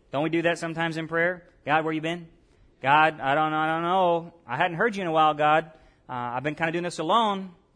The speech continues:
right? Y-, well, y'all got a lot of holy people out there. Y'all don't ever go through nothing.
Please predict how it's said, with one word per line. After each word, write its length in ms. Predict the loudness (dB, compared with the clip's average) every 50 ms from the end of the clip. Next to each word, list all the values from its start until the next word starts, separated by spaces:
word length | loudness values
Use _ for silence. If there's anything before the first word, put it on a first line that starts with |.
| _ _ _ _ -4
right? 280 | 2 2 2 2 2 -4 -12 -20 _ _ _ _ _ _ _ _ _ _ _ _ _ _ _ -20 -20 _ _ -20
Y-, 100 | -20 -20 -20 _ _ _ -20 _ _ -20 -20 -12 -8
well, 100 | -6 -4
y'all 140 | -4 -4 -4
got 80 | -2
a 20 | -2
lot 180 | -2 -4 -4
of 60 | -6
holy 240 | -4 -4 -4 -4 -6
people 300 | -6 -10 -10 -10 -8 -8
out 180 | -8 -8 -8 -10
there. 160 | -10 -8 -8
Y'all 140 | -8 -8 -8
don't 80 | -8
ever 160 | -8 -8 -8 -8
go 160 | -8 -8 -8
through 100 | -8 -4
nothing. 400 | 0 0 0 0 -2 -6 -10